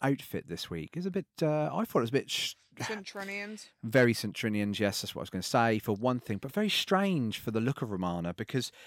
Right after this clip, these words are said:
Speaker 1: this is obviously, uh, you can you can see it. I said this last week about, obviously, Lay-, Layla Ward and Tom Baker. Obviously, they got married.
Speaker 2: All right, not so St. Trinian's is actually Saint Trinian's the movie, because
Speaker 1: Mm.
Speaker 2: one, that's a good movie.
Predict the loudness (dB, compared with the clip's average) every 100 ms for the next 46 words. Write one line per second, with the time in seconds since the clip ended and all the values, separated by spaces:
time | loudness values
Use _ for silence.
0 | -20 -20 -20 -8 0 0 2 -2 -2 -2
1 | -2 0 2 2 0 -4 -8 -8 -4 2
2 | 4 4 0 -4 _ _ _ -2 2 2
3 | 4 4 6 4 4 2 0 0 2 0
4 | 2 2 2 2 -2 0 -2 0 2 2
5 | 0 -4 2 4 4 2 4 4 2 0
6 | 0 0 0 0 -4 -4 -6 -4 -6 -4
7 | 0 2 4 4 4 2 0 0 -2 -2
8 | -2 0 -2 -6 -6 -6 -4 -6 -8 -8
9 | -6 -6 -6 -12 -12 -12 -12 -10 -10 -10
10 | -12 -12 -10 -8 -8 -10 -8 -10 -6 -6
11 | -4 -6 -8 -10 -14 -12 -12 -14